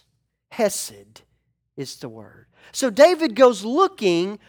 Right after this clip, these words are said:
for a way, "Is there anyone out there that I could show loving kindness, hesed, that I could be grace for Jonathan's sake?" He wants to remember that vow.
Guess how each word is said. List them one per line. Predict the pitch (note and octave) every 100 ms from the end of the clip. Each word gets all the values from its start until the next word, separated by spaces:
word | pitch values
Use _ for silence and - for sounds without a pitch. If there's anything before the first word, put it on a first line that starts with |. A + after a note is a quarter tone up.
| _
for | - C4
a | A#3
way, | C#4 C#4+ G3 A#3+
"Is | B3
there | B3+
anyone | D#4 F4 E4+
out | A#3+ G#3 -
there | F#3+ G3+
that | B3 B3+
I | A3+ C#4
could | E4+ D#4+
show | - A#3 F#3 G3 G#3 - -
loving | G#3 C#4 D#4+ E4
kindness, | - - D4+ C4+ G3 G#3 - - -
hesed, | - E4+ E4 - G#3 G3
that | A3+ G#3+
I | C#4+
could | - C#4 - - - D3
be | D4 E4+
grace | G#3+ C4 D4+ A#3 F#3 G3 G#3+ - - - _ _ _
for | - F3
Jonathan's | F#3 G3+ G#3 F#3+ D#3+ C#3 C3+ - - _ _
sake?" | - - E3 C#3 A2 - - _ _ _ _
He | -
wants | G3+ G3
to | G3
remember | F3 E3+ G#3 F#3
that | D3+ D3+ D3
vow. | C#3 D3+ C#3+ A#2 G#2